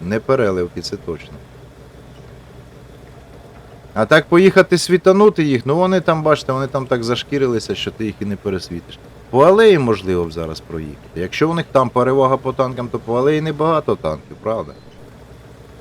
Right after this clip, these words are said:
Ми бачимо, що не вистачає терпіння і в наших братішів. Вони розуміють, що це все тут не. Ну так, всі, всі танки тут в алеї, залишився Є п'ятий, хто там ще мов, петехи, так,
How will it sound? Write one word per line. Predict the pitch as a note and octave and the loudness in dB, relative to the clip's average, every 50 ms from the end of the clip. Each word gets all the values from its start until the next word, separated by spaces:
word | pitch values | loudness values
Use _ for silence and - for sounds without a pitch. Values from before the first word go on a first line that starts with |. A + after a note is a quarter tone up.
| - - - - - - - - - - - - - - - - - - - - - - - F2 F2 F2+ | -20 -20 -20 -20 -20 -20 -20 -20 -20 -20 -20 -20 -20 -20 -20 -20 -20 -20 -20 -20 -20 -20 -16 -12 -10 -6
Ми | G2 G#2+ | -6 -6
бачимо, | G#2 G2+ G#2+ G2+ - A2 A2 A2 G2+ | -4 -4 -6 -6 -6 -8 -10 -10 -10
що | - - A2+ | -8 -6 -6
не | A2+ A2+ A2+ A2 A2 | -4 -4 -4 -4 -4
вистачає | A2 A2 A2 - A#2 G#2+ - B2+ A#2+ A#2 A2+ | -4 -6 -4 -6 -8 -6 -4 -4 -2 -2 -2
терпіння | G#2+ - A2+ G#2+ - B2+ B2 B2 A#2+ A#2+ A#2 A2 - A2+ | -2 -4 -6 -6 -6 -8 -8 -6 -6 -6 -6 -6 -6 -6
і | A2+ A2+ | -6 -6
в | A#2 | -4
наших | A#2 A2+ A2 - A#2+ G#2 | -6 -8 -6 -6 -8 -6
братішів. | - A2 A2+ A2 - B2+ A#2+ - - A#2 F#2 F2 | -2 -2 -2 -2 -2 -6 -8 -6 -6 -6 -6 -6
Вони | F2 F2 F2+ | -6 -8 -8
розуміють, | F2+ F#2+ F#2 G#2+ A2+ B2+ C3 A2+ - | -8 -8 -8 -8 -8 -8 -8 -8 -10
що | - F#2+ | -12 -14
це | - - F#2 | -12 -12 -12
все | F2 - - G2 | -10 -8 -10 -10
тут | - - G2 - - | -10 -10 -14 -14 -10
не. | - F#2+ G2 F#3 - - - - - - - - | -8 -8 -8 -8 -12 -20 -20 -20 -20 -18 -10 -10
Ну | A#2+ B2+ | -6 0
так, | - G#3+ A3+ A3 E3 - | 4 4 4 4 2 0
всі, | - - E3 G#3 G#3+ | -2 0 0 2 2
всі | F3+ C#3 - G#3+ A3 | 0 0 -2 -4 -2
танки | - A3+ A3+ G#3 - - | 0 2 0 0 0 -4
тут | E3+ - E3+ D#3 - | -4 -6 -6 -6 0
в | E3+ | 4
алеї, | F3+ G3 G#3+ A#3 A3+ A3+ | 4 6 6 6 6 6
залишився | F#3 F3 F#3+ G3+ G3+ G3 - F#3+ E3+ - - E3 | 4 4 4 4 4 4 4 -4 -4 -2 -4 -2
Є | E3 D#3+ | -2 -2
п'ятий, | D3+ - D#3+ F3+ F3+ F3+ F3+ D3 B2 A2+ - | -4 -2 0 0 0 0 0 -2 -6 -6 -4
хто | - C3+ | -6 -6
там | - - G#2+ - | -6 -6 -10 -10
ще | - - G2 | -8 -10 -10
мов, | F#2+ F#2 E2+ | -8 -8 -4
петехи, | - C#3+ C3+ G#2+ A2 F2 - - D#2+ - | -4 -4 -4 -4 -6 -8 -8 -8 -16 -10
так, | - A2+ | -10 -10